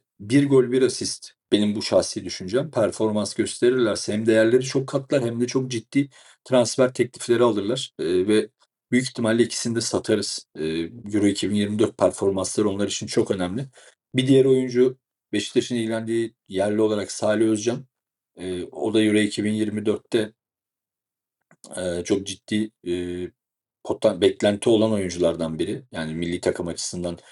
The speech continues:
iyi performans vermesi bekleniyor. Dortmund onunla ilgili ne karar verecek, o kariyerine ne yapacak, eee, kariyerini nerede sürdürecek bilmiyoruz ama,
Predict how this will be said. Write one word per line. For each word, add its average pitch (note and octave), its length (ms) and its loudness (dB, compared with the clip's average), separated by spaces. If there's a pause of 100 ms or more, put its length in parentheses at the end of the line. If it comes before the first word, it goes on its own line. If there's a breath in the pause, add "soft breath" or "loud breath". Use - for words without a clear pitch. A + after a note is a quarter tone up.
(220 soft breath)
iyi G#2+ 180 -2
performans F2+ 680 0
vermesi E2+ 420 -6
bekleniyor. F2 500 -6 (560 soft breath)
Dortmund B2+ 420 4
onunla B2+ 320 4
ilgili A#2+ 320 4
ne A#2+ 100 0
karar A2+ 340 4
verecek, G#2+ 360 -2 (120)
o B2 260 4
kariyerine G#2+ 560 2
ne G#2 40 -4
yapacak, G2 580 -6
eee, F#2 580 -6
kariyerini F#2+ 460 -2
nerede F#2+ 260 -8
sürdürecek F#2 640 -8
bilmiyoruz G2+ 400 -6
ama, B2+ 260 -2